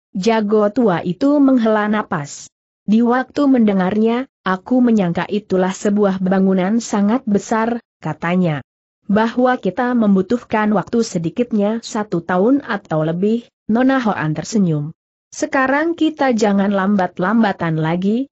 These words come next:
mari kita mulai bekerja," katanya. "Baklah," seru si jago tua,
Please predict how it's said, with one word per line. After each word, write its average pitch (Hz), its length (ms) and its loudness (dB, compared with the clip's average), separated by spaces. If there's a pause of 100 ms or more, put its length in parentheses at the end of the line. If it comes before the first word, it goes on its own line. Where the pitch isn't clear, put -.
(220)
mari 214 240 2
kita 208 320 -2
mulai 185 320 0
bekerja," 208 640 -2 (160)
katanya. 165 640 -2 (480)
"Baklah," 269 480 0
seru 208 320 0
si 233 240 -2
jago 185 320 2
tua, 185 400 -2